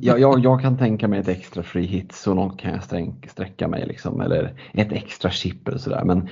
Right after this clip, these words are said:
vi har ju hört det surras en hel del om att de ska eventuellt kopiera fifa och uefas det här med att man kan byta kapten under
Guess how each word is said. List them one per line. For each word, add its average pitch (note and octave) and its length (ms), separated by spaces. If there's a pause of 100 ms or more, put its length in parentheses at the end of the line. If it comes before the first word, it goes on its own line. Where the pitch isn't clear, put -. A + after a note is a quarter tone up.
(220)
vi F#2+ 120
har F#2 40
ju F#2 120
hört G2 180
det F#2+ 100
surras F2+ 440
en F2+ 60
hel G2 340
del D#2+ 200
om - 100
att - 140
de - 140
ska - 180
eventuellt - 500
kopiera E2 540
fifa - 380
och D#2+ 120
uefas F#2 440
det F#2+ 80
här E2 300
med - 120
att - 100
man F#2+ 120
kan - 260
byta E2+ 380
kapten F2 540
under F2 720